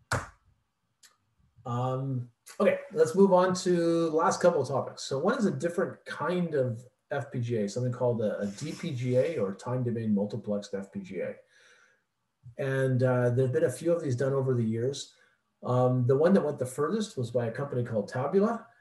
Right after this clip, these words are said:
Um, so Tabula was a, uh, a startup that was around for quite a long time, developed a lot of technology, um, raised actually over two hundred million dollars to, to challenge Altera and Xilinx in the F P G A space.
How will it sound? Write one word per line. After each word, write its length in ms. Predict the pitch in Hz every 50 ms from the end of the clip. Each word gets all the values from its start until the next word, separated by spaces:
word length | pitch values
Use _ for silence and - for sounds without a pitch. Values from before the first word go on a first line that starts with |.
| _ _ _ _ _ _ _ -
Um, 440 | 120 110 110 110 110 110 110 110 107
so 140 | 107 117 113
Tabula 480 | - - 170 170 170 175 160 156 151
was 300 | 151 139 139 135 127 120
a, 560 | - 131 135 123 123 123 123 120 120 117 113 - - - _ _ - -
uh, 240 | 123 110 104 98 - -
a 40 | -
startup 440 | - - - 165 208 233 214 - -
that 80 | 147 139
was 160 | 139 127 139
around 360 | 127 127 135 147 160 151 -
for 360 | - 120 120 120 113 110 107 -
quite 200 | - - 170 202
a 80 | 220 185
long 180 | 139 131 135 131
time, 280 | - 123 127 139 143
developed 260 | 127 123 127 127 127
a 60 | 131 120
lot 180 | 123 131 135
of 80 | 131 123
technology, 720 | 139 123 120 123 113 113 120 123 117 113 127 131 131 120 120 - - - - - - - -
um, 520 | 117 113 117 117 117 113 110 107 110 123 - - _ _ _ 127 117
raised 320 | 123 143 180 185 180 160
actually 240 | 151 147 127 - 143
over 120 | 131 127
two 140 | 107 - 165
hundred 200 | 165 151 139 131
million 240 | 135 135 135 123 113
dollars 560 | 107 110 123 135 156 170 202 202 196 - - -
to, 520 | - - 127 127 120 113 117 120 113 107 101 -
to 180 | - 110 104
challenge 800 | 98 - - 120 120 123 127 127 123 123 120 117 107 101 - - -
Altera 520 | - 110 107 - 131 127 123 127 123 117
and 120 | 113 110 107
Xilinx 540 | 107 107 117 123 131 143 147 127 - - 117
in 80 | 110
the 100 | 107 110
F 140 | 120 120 123
P 80 | 123 113
G 180 | 107 113 117
A 100 | 123 135
space. 520 | 127 - - 160 175 202 190 - - -